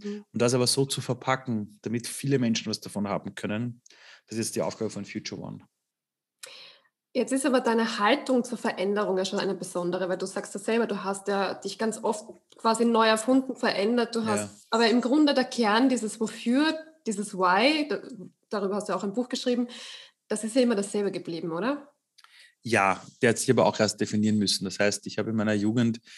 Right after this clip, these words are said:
Speaker 2: einfach diese Frage gehabt, wer bin ich eigentlich? Ich meine, wer hat das Thema nicht? Ja. <laughs> Mein Problem war halt, ich hatte keine Vorbilder in meinem Umfeld. Ich hatte jetzt kein,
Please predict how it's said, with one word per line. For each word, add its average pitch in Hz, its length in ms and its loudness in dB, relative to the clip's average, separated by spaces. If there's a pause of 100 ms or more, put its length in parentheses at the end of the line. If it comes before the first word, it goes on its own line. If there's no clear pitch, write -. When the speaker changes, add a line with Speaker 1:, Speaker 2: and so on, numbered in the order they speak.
(920)
Speaker 2:
einfach 117 200 4
diese 113 220 2
Frage 104 380 2
gehabt, 104 320 2
wer 104 80 6
bin 98 180 -2
ich 92 180 -6
eigentlich? - 300 -12
Ich - 140 -6
meine, 101 240 2
wer 104 140 -2
hat 101 120 -4
das - 100 -8
Thema 98 220 -2
nicht? 92 300 -6
Ja. 92 240 0
<laughs> - 600 -6
Mein 110 160 2
Problem 117 300 4
war 113 100 4
halt, 117 140 2
ich - 120 -6
hatte 113 180 -4
keine 107 220 -2
Vorbilder 110 420 0
in 92 60 -4
meinem 92 140 -6
Umfeld. 90 380 -8
Ich 87 140 -6
hatte 107 160 2
jetzt - 100 -6
kein, 101 180 -2